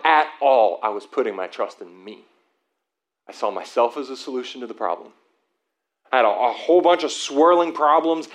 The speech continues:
and again and again and again, rather than looking to Jesus, no matter how religious or spiritual I was, whether I was aware of it or not, and I really wasn't, I was looking to myself for the answer,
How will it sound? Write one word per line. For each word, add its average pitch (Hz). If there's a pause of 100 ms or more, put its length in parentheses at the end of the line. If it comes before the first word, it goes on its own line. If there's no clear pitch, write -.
and 131
again 156
and 143
again 156
and 139
again, 156
rather 147
than 120
looking 165
to 127
Jesus, 143
no 147
matter 139
how 147
religious 170
or 160
spiritual 170
I 120
was, 160 (180)
whether 170
I 139
was 120
aware 135
of 202
it 185
or 170
not, 147
and -
I 117
really 156
wasn't, 127 (920)
I 170
was 233
looking 208
to 196
myself 175
for 165
the 147
answer, 139